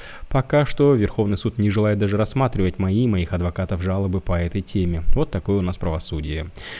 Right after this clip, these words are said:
Ограничениям по банкам, посещению города с двадцати двух ноль ноль до шести ноль ноль, массовых мероприятий на площадях и тому по-, подобным будут длиться один год. А, «Нанесу визит акимам района и города, прокурорам района и города, начальникам У В Д района и города, начальнику Д К М Б. Попробую уточнить, что мне можно и нельзя де-, в деталях», добавил активист.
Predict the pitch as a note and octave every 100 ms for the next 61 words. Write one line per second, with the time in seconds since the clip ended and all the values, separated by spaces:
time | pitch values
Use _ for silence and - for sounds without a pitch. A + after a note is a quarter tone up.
0 | - - G#2+ A#2 C3 C3 D#3+ A2+ F2+ -
1 | E2+ A#2 B2+ - F2+ G2 - C#3 G2+ A2+
2 | G#2+ F#2+ F2 F#2+ - A2 F#2 G2+ - G2
3 | G2 F#2 F#2+ - G#2+ - F#2 F2 F2 G#2+
4 | G#2 G2+ A#2 G#2+ F2+ F#2 F2 G2+ G2 F#2
5 | F2+ - F#2+ F#2 G2+ F#2 F2 F2+ - E2+
6 | - G2 F#2+ A#2+ A2+ F#2+ A2 G#2+ F#2 -
7 | F#2+ F2+ F2+ E2 E2+ - - - - -
8 | - - F#2+ F2+ F2 G2 C3 F#3 D#3+ G#2
9 | G#2 G2 - G2 F2+ F2 G2 B2+ G2 F2
10 | F#2+ F2+ F2+ - F#2+ G2 G#2 G2+ F2+ F2
11 | G2+ G#2 E2+ F#2+ F#2+ F2+ F2 F2 A#2 A#2+
12 | A#2 G2 F#2+ F#2 F2+ F2+ G#2 F#2+ E2 F#2
13 | F2+ F2+ E2+ E2+ A#2+ A#2+ G2 F2 - F2+
14 | E2 E2 D#2+ F2+ - A2+ G2+ - G2 -
15 | F2+ - - F#2+ D#2+ F2+ B2+ A#2 F2+ G2
16 | G#2+ G2 E2+ E2 F2 E2 F2 - E2+ E2
17 | E2+ F#2 E2 E2 D#2 - D#2 D#2+